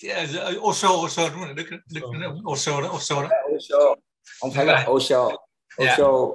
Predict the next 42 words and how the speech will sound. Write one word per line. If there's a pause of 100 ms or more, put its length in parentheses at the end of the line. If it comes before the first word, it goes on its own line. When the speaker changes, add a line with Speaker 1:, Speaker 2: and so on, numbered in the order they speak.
(480)
Speaker 3:
Osho
mất
rồi, (220)
ông
này,
ông
này
còn
sống. (580)
Speaker 1:
À,
vậy
á?
Speaker 3:
Ờ,
Speaker 2:
Ông
đang
nói
hả?
Đang
nổi
tiếng
đúng
không? (2000)
Speaker 3:
Anh
có
nghe
Speaker 1:
Ồ,
Speaker 3:
Alan (120)
Speaker 1:
ồ,
Speaker 3:
Watts
Speaker 1:
ồ,
Speaker 3:
không?
Speaker 1:
ồ. (340)
Anh
biết
rồi. (120)
Ông,
ông,
Speaker 2:
Guru
Speaker 1:
ông
Speaker 2:
gì
Speaker 1:
đạo
Speaker 2:
đó?